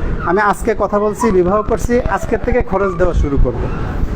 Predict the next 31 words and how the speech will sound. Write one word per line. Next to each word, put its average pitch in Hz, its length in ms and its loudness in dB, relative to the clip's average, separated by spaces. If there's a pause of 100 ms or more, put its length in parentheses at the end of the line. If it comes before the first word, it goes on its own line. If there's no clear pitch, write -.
(120)
তা 156 60 2
আমাদের 196 260 2
দেশে 214 220 0
হয়, 214 200 2
একটা 196 300 0
বিবাহের 185 400 2
জন্য 190 280 2
যখন 180 220 2
বাজেট 156 380 2
করে 151 260 0 (340)
যে 135 100 2
দুই 151 200 4
লাখ, 165 280 2
তিন 165 120 4
লাখ, 160 260 2
পাঁচ - 180 0
লাখ 165 180 2
টাকা 170 180 0
বাজেট 147 380 0
করে, 131 240 0
এই 175 140 4
টাকাটা 190 380 2
জোগাড় 190 360 2
করতে 202 260 2
না 175 140 2
পারার 185 300 0
কারণে 202 280 -2
মানুষ 165 360 2
বিবাহেতে 180 420 0
নিরুৎসাহিত 147 600 2
হয়। 117 160 0